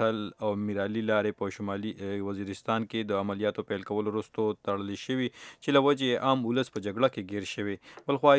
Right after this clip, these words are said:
اس پی آر ویلي چې خپلو خلکو ته به، خلکو ته اجازه به د اف ډي ام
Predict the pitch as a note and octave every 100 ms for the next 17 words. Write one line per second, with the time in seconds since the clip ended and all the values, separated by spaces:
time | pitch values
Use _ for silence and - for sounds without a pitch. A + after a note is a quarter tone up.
0 | C3 - C#3+ D3 D3+ C#3+ C#3+ D3 D3 -
1 | B2 - C3 B2+ C3 B2+ A#2 A#2 - D3+
2 | C3 A#2+ A#2+ A#2 - - - A#2 A2+ -
3 | - C3 C3+ C3 A#2 G#2+ G#2+ A2 A#2 A#2+
4 | A2+ G#2+ F#2+ G#2 G2 G#2+